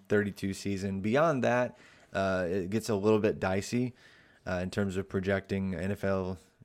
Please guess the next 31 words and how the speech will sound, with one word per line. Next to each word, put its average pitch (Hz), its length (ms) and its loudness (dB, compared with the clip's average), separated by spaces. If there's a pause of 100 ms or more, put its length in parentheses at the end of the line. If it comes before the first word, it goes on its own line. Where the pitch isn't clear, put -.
s-, - 120 -18 (100)
continued 127 460 2
success 107 360 2
into 101 140 2
the 101 80 2
mid 107 260 4
thirties, 107 540 4
but 92 320 0 (320)
I 107 80 2
think 143 260 0
Julio 113 340 4
Jones 101 500 0 (520)
is 113 160 4
a 104 60 2
pretty 190 260 0
safe 127 460 2
pick 110 280 0
if 95 120 -14
you're 98 100 -2
playing 98 360 0
for 98 220 0
a, 95 200 0 (200)
a 95 80 -4
three, 117 340 4
you 101 140 -2
know, 92 80 0
stereotypical 101 1000 2
three-year 107 520 4
window 95 580 0 (340)
type 101 240 2
opportunity. 95 680 0